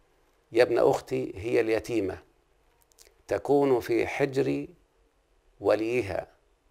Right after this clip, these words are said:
فيرغب في مالها وجمالها ويريد أن ينكحها بأدنى من صداقها"، يعني بأقل من مهرها،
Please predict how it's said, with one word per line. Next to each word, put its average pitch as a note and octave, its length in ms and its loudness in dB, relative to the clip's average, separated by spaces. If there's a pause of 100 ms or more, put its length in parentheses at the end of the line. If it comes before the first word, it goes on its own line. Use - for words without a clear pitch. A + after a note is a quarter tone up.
(420)
فيرغب C3 580 4
في G#2+ 200 -4
مالها G#2+ 460 -2
وجمالها B2+ 760 -2 (880)
ويريد C3 540 4 (460)
أن A#2+ 140 4
ينكحها B2+ 840 -2 (840)
بأدنى B2 540 2
من A#2 120 -2
صداقها"، G#2 640 0
يعني F#2+ 240 -2
بأقل A2+ 440 0
من G#2+ 200 -2
مهرها، G2 440 -6